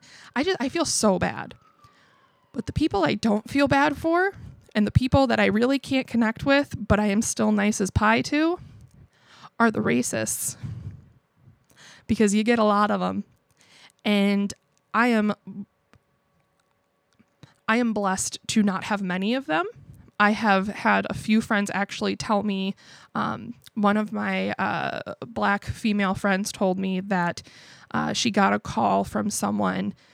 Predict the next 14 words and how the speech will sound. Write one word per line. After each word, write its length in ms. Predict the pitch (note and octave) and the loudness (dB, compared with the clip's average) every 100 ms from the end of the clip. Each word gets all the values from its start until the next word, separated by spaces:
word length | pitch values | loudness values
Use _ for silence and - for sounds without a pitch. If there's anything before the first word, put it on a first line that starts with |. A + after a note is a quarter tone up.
| - | -8
Basically, 460 | - G3+ G#3+ G#3 G3+ | 0 0 0 -2 -2
s-, 100 | G#3+ - | -2 -6
when 500 | G#3 F#3+ F#3+ F#3 G#3 - | -8 2 2 2 -4 -6
she 240 | - G#3+ | -2 -2
answered 320 | G3 G3 A3 G3+ | 0 -4 -4 -6
the 60 | |
phone, 560 | - - F4+ A#3+ A3 A#3+ - - _ | -6 -2 0 2 0 -2 -6 -20 _
he 180 | - G#3+ | -6 -4
could 160 | G#3 | -2
tell 300 | - - A#3+ | -4 -2 0
that 160 | - - | -2 -2
she 160 | - | -2
was 180 | G#3+ F#3+ | 0 -2
black 540 | - A3 G3+ E3 - | -2 -4 -4 -6 -10